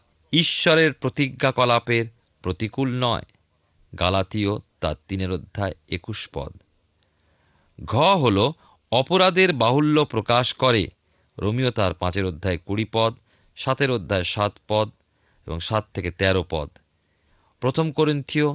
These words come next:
তার পনেরো অধ্যায় ছাপ্পান্ন এবং উঙো হল প্রভু যীশু খ্রিস্টের আগমন পর্যন্ত শিক্ষকের কার্য সাধন করেন, যা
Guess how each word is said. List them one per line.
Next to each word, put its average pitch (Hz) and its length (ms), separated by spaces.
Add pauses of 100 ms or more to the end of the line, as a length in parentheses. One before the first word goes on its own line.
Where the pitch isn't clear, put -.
(180)
তার 87 140 (100)
পনেরো 113 280
অধ্যায় 107 280
ছাপ্পান্ন 82 580 (640)
এবং 87 280 (100)
উঙো 180 280
হল 95 300 (400)
প্রভু 170 180
যীশু 175 200
খ্রিস্টের 160 440 (140)
আগমন 147 460
পর্যন্ত 143 640 (320)
শিক্ষকের 165 760
কার্য 117 520
সাধন 95 460
করেন, 87 420 (460)
যা 85 360